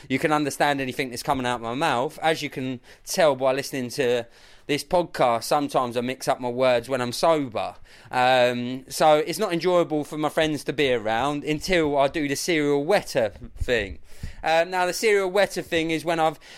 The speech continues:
succeeded in my mission to become absolutely shit-faced and my friends tickle me. Now, not actually physically tickle me, but make me laugh, or a particular situation makes me laugh so hard.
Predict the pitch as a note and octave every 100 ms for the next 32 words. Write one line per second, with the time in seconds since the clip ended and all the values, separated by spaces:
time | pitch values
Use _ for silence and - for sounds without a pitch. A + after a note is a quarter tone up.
0 | - - F3+ - G#3+ G#3 E3 D#3+ E3 D3+
1 | D#3+ D#3+ D#3+ C#3+ C3+ C#3 D#3 D3+ C#3 D3
2 | C#3+ C3+ B2+ F3 D#3 - A2+ B2+ - C3+
3 | C3+ C3 - - - D#3 - D#3+ D#3 C3+
4 | G3+ - D#3 B2+ A2 A2 C#3 D3+ D3 -
5 | - - - G#3 G3+ F#3+ - F#3 D#3 F#3+
6 | D#3+ D#3+ E3 C3 - G3 F#3 D3 A#2+ A#2
7 | C#3 C#3+ D#3+ F3 F3 D#3+ D#3+ F#3 F3+ C3+
8 | A2 G#2+ D#3 D3 D3 C#3+ E3 D3+ - E3
9 | D3+ D#3+ D3+ D3+ D3+ D3 D3+ C#3+ D3 C#3+
10 | - A#2+ A2+ A2 A2+ C3